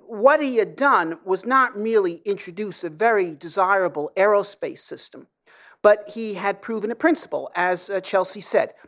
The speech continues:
that it is possible for a well-led entrepreneurial team to do things in a third the time at less than a tenth the cost that, that, uh, of things that previously it was thought that only the governments of major powers could do. And not only that,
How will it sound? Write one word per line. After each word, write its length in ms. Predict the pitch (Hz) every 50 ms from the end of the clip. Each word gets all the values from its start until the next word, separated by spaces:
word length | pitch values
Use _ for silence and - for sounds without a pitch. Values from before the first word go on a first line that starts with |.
| _ -
that 120 | 185 180
it 80 | 180 180
is 120 | 180 175
possible 540 | - - 196 202 214 208 - 240 202 220 208
for 220 | - - 196 180
a 60 | 165
well-led 520 | 160 151 180 190 208 226 202 185 185 180 -
entrepreneurial 800 | - 165 185 180 - - - 196 196 190 185 175 170 170 165
team 400 | - - - 190 165 160 165 170 - - - - - _ -
to 100 | - -
do 260 | 139 196 226 269 285
things 460 | - - 208 175 160 156 190 175 - -
in 180 | - 190 185 175
a 40 | 165
third 380 | - - 233 247 285 320 233
the 60 | - 226
time 480 | - - 175 180 160 156 160 180 202 -
at 220 | 196 190 - -
less 280 | 185 202 226 220 - -
than 120 | 214 185
a 60 | 180
tenth 400 | 180 - - 247 330 302 - -
the 60 | -
cost 500 | - - 180 170 180 175 180 - - - _ - - - - _ _ _
that, 340 | - 175 214 208 202 - -
that, 300 | 190 202 202 196 202 - -
uh, 140 | 185 185 - -
of 160 | 185 180 180
things 280 | - 240 247 247 -
that 180 | - 208 190 190
previously 520 | - 277 294 277 262 254 220 - 240 220
it 80 | 196 180
was 180 | 185 175 - -
thought 320 | - 208 202 202 196 202
that 140 | 202 175 -
only 240 | - 190 202 214 214
the 140 | 202 190 165
governments 440 | 147 190 185 185 185 185 170 - -
of 120 | 160 160
major 260 | 175 175 170 165 170
powers 380 | 147 - 180 180 170 165 160 -
could 140 | - 156 -
do. 200 | 180 180 202 214
And 160 | 196 170 180
not 160 | 202 226 240
only 200 | 226 214 196 180
that, 280 | 185 185 185 190 190